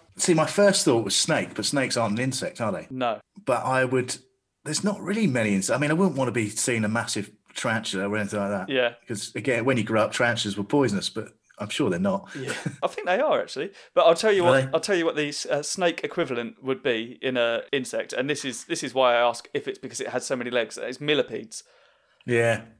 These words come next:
Speaker 2: Yeah.
Speaker 1: Millipede's fine. That doesn't bother me in the slightest.
Speaker 2: Really?
Speaker 1: Yeah.
Speaker 2: Ah, they,
Speaker 1: No,
Speaker 2: no,
Speaker 1: just
Speaker 2: their legs, the movement of the legs scares the bejesus out of me.
Speaker 1: <laughs> It doesn't bother me. I've seen quite a few big spiders with my brother live in Australia.
Speaker 2: Have you?
Speaker 1: They,
Speaker 2: Yeah.
Speaker 1: you know, it's,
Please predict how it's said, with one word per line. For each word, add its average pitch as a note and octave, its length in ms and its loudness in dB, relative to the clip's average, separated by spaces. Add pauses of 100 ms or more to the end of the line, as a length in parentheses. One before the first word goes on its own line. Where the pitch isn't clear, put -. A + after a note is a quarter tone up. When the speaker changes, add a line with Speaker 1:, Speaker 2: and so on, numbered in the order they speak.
(100)
Speaker 2:
Yeah. A#2+ 280 2
Speaker 1:
Millipede's E3 340 4
fine. C#3+ 320 2
That C3 140 2
doesn't A#2+ 160 -4
bother A#2 180 0
me A#2+ 80 2
in A#2 40 0
the A2+ 40 0
slightest. A#2+ 320 2
Speaker 2:
Really? D#3 420 4
Speaker 1:
Yeah. A#2 180 0
Speaker 2:
Ah, C3 220 2
they, B2+ 240 0
Speaker 1:
No, C3 200 4
Speaker 2:
no, B2+ 40 6
Speaker 1:
just D3 280 -4
Speaker 2:
their C#3+ 160 4
legs, C#3+ 380 2
the C#3+ 120 -6
movement D#3+ 340 0
of C3 60 -4
the B2+ 80 -2
legs B2 460 -2
scares C#3+ 460 -2
the C3 100 -8
bejesus B2 640 -6
out A#2+ 120 -4
of C3 60 0
me. A#2 80 -4 (800)
Speaker 1:
<laughs> - 100 -20
It D#3 140 0
doesn't C#3 180 -6
bother C3+ 240 2
me. B2 200 0 (340)
I've D3+ 100 -4
seen E3+ 180 0
quite D3+ 200 2
a - 20 -6
few C3 160 -2
big B2 160 -2
spiders A#2+ 420 0
with B2 160 -8 (140)
my A#2+ 80 -6
brother A#2 220 0
live A#2 140 -2
in A#2+ 40 -4
Australia. A2 640 0
Speaker 2:
Have C#3 120 0
you? A#2+ 80 0
Speaker 1:
They, A2+ 120 -4 (280)
Speaker 2:
Yeah. B2 180 -2
Speaker 1:
you A2 60 -4
know, G#2 140 -4
it's, - 340 -8